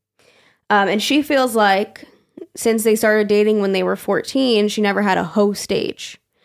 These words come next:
So she was asking us, what does she do? Does she speak with her boyfriend,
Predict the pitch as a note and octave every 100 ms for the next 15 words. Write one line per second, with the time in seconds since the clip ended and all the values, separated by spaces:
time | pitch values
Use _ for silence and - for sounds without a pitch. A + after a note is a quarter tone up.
0 | _ _ - - G3+ G3+ G3 G3+ A#3+ C4+
1 | C#4 B3 A3 G3+ G#3+ - - _ _ _
2 | A#3+ A#3+ C4 B3+ A#3 A#3 G3 D#3+ F#3+ -
3 | F#3+ F3+ - G#3 G3 - F#3 F#3 C#4 D#4
4 | D#4+ D#4+ D4+ D4 C#4+ C#4 C#4+ D4 C#4+